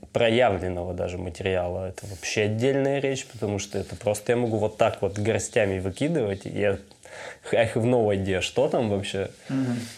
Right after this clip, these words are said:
Speaker 1: Ну, потому что, опять же, то есть, повторюсь, процесс, как бы, мне, то есть, мне, как бы, процесс съемочный нравился всегда, но процесс, а, ну, то есть, как бы, с диджиталом самая для меня большая проблема, я просто безумно ненавижу сидеть за этими фотографиями за компом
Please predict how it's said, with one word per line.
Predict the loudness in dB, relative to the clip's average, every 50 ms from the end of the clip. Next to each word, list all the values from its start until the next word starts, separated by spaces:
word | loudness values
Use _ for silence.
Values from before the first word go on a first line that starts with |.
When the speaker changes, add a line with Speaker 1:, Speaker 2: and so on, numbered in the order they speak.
| -6
Speaker 1:
Ну, | -2 2
потому | 2 2 2
что, | 4 2 2
опять | 4 4 4 4 4 4
же, | 0 0
то | 0 -2
есть, | -4 -2 -4
повторюсь, | -6 -6 -4 -2 0 0 0 0 -2
процесс, | -2 -4 -4 0 2 2 2 2
как | 0 -2 -2 -2
бы, | 0
мне, | 0 0 0 -2
то | -2 -2
есть, | 0 2
мне, | 4 4 4 4 4
как | 2 0
бы, | 0 0
процесс | 2 0 2 2 2 0 0 0
съемочный | -2 -2 0 2 4 4 4 4 2 0 -2 -2 0 2
нравился | 2 4 4 4 4 2 0 -2 -4 -4
всегда, | -4 -4 -4 -2 -2 0 2 4 4 4 4 2 -2 -8 -16 -18 -18 -18 -20 -20 _ -2
но | 0 2 2 2
процесс, | 2 0 0 0 0 0 2 2 2 2 0 -4 -4 -2
а, | 0 2 4 4 4 4 4 4 4 4 2 2
ну, | 2 2 2
то | 2
есть, | 0 0
как | -2 -2 0
бы, | 2 2
с | 2 2 2
диджиталом | 2 2 2 0 0 2 2 2 2 2
самая | 2 2 2 2 0 0
для | 0 -2
меня | -2 0 -2 -2
большая | -2 -2 -4 -2 -2 -2 -2
проблема, | -2 -4 -2 0 2 2 2 2 0 0
я | -2 -2 -4
просто | -8 -10 -12 -14 -14 -12 -12 -10 -10
безумно | -8 -6 -6 -6 -6 -4 -4 -4 -4 -4 -4 -6 -6 -6
ненавижу | -8 -8 -8 -8 -8 -8 -6 -6 -6 -6 -6 -10
сидеть | -12 -12 -10 -10 -8 -6 -6 -8 -8 -10
за | -10 -12
этими | -12 -12 -12 -12 -14
фотографиями | -14 -14 -12 -10 -8 -8 -8 -8 -10 -12 -12 -12 -10
за | -12 -12
компом | -12 -12 -14 -12 -12 -12 -12 -12